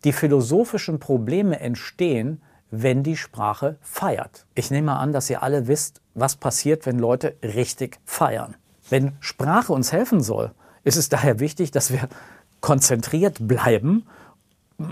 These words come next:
und genau herausfinden, an welchem Problem wir arbeiten wollen und welche Werkzeuge wir dazu benutzen können,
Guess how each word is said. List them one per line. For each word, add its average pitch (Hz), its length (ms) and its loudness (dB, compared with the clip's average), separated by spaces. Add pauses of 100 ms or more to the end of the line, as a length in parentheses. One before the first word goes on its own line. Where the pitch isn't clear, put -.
(280)
und 139 360 4 (280)
genau 156 440 6
herausfinden, 143 720 6
an 135 200 2
welchem 160 240 4
Problem 156 440 6
wir 143 120 6
arbeiten 117 500 4
wollen 123 340 0 (300)
und 147 300 2
welche 135 400 2
Werkzeuge 147 560 4
wir 117 80 4
dazu 113 380 0
benutzen 123 480 2
können, 113 340 0